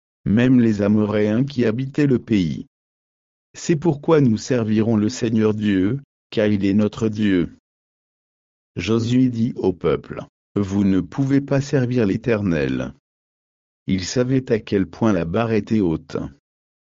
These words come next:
Il savait ce que cela signifiait d'être converti et de servir Dieu. Il regarde cette nation charnelle.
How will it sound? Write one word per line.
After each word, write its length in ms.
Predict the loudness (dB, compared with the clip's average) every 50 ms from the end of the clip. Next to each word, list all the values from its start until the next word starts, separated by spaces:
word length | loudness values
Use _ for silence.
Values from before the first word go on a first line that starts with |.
| _ _ _ _ _ _ _ -4
Il 180 | -4 -4 -4
savait 360 | -4 -4 -2 -2 0 0 0 -2
ce 160 | -2 -4 -4
que 160 | -2 -2 -2
cela 320 | 0 0 0 0 2 0
signifiait 640 | -2 -2 -4 -2 0 0 0 -2 -4 -4 -2 0 0
d'être 340 | 2 0 0 0 -2 -2 -4
converti 580 | -2 -2 -2 0 0 0 -2 -4 -4 -2 0 0
et 80 | 2
de 120 | 2 0 -2
servir 540 | -2 -2 0 0 0 0 0 0 0 0
Dieu. 460 | 0 0 0 2 2 2 0 -2 -4 -10 _ _ _ _ _ _ _ _ _ _ _ _ _ _ _ _ _ -2
Il 160 | 0 0 2
regarde 580 | 2 2 2 2 2 0 0 0 0 -2 -2 -2
cette 280 | -2 -2 -4 -2 0
nation 460 | 0 0 0 0 -2 -2 -2 -2 0 -2
charnelle. 840 | -2 -4 -4 -4 -2 0 0 0 0 0 0 0 -2 -2 -6 -8